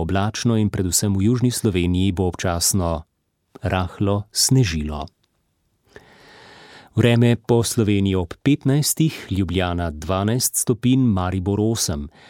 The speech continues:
Koper deset, Novo mesto oblačno štirinajst, Celje trinajst, piha zahodnik v sunkih do sedemintrideset kilometrov na uro.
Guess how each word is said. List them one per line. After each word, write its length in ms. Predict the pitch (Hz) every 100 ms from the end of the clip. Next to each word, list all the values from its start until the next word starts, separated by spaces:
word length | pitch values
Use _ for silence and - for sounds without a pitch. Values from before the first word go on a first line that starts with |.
| - _ -
Koper 420 | 147 - 135 123
deset, 580 | 101 107 - 143 139 -
Novo 300 | 101 90 90
mesto 540 | 92 101 - - 135 120
oblačno 560 | 95 90 92 - 104
štirinajst, 960 | 90 - 123 131 113 113 139 - - -
Celje 600 | - 104 101 98 98 101
trinajst, 680 | - 127 135 87 80 - -
piha 280 | 95 92
zahodnik 520 | 90 92 107 104 104 104
v 20 |
sunkih 440 | 110 104 - 98
do 100 | 90
sedemintrideset 1000 | - 120 107 101 98 117 110 98 - 101
kilometrov 580 | - 113 101 85 - 87
na 80 | 87
uro. 300 | 85 82 78